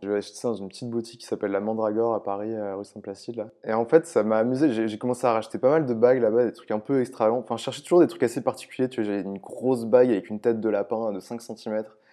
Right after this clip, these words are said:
Et je trouvais ça vachement marrant, en fait, déjà, de, de trouver un croisement. Comment dire ? En fait, j'aime, j'ai un peu du mal avec les, les trucs très clichés dans les bagues d'hommes. Et je vais un peu extrémiser, mais je trouve qu'il y a d'un côté, euh, la mode biker un peu agressive, tu vois, avec toujours les éternelles, euh, bagues crâne, euh,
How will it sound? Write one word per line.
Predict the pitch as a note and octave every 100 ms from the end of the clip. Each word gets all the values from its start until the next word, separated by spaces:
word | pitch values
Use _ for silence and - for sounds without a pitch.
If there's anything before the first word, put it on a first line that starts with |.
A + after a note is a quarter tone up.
| _ _
Et | -
je | G#2
trouvais | - A2
ça | A2+
vachement | G#2 B2 D3
marrant, | C#3 C#3 C#3+
en |
fait, | B2+ A#2+
déjà, | G#2+ B2+
de, | G#2+ G2+ F#2+ F#2
de | G#2
trouver | - A2+ A2
un | G#2+
croisement. | - A#2 A2 B2 C3+
Comment | - A2+ G#2+
dire ? | G#2+ A2
En | G#2+
fait, | D3+ D#3 -
j'aime, | G#2 G#2 - -
j'ai | G#2+
un | G#2+
peu | D#3+
du | B2
mal | C3 C#3
avec | B2+ -
les, | A2 G#2
les | G2+
trucs | G#2 - -
très | -
clichés | C3 A#2+ - C3 C3 - _ _
dans | G#2
les | G#2
bagues | G2 A#2+ B2+ G#2 G2+
d'hommes. | A2 G#2
Et | G#2
je | G#2
vais | G#2 G2+
un | A2
peu | C3+
extrémiser, | C3 - B2+ C3 B2+ C#3+
mais | G#2
je | -
trouve | D3
qu'il | - A2
y | G2
a |
d'un | G2+ A#2+
côté, | B2+ A2
euh, | C3 C3+ G#2+ F#2+ F2+ - _ -
la | G#2
mode | G#2 G#2+ F#2+
biker | A2+ A#2 C3 B2+
un | G#2
peu | A#2+
agressive, | A2+ G#2+ G#2+ - A#2
tu | -
vois, | G#2+
avec | F2 -
toujours | - A2+ A#2+
les | G#2+
éternelles, | G#2 G#2+ G#2 A2 G#2+
euh, | G2+
bagues | F#2+ G#2+ G#2+ G2+ -
crâne, | - G#2 G#2 G#2 G#2
euh, | G2 F#2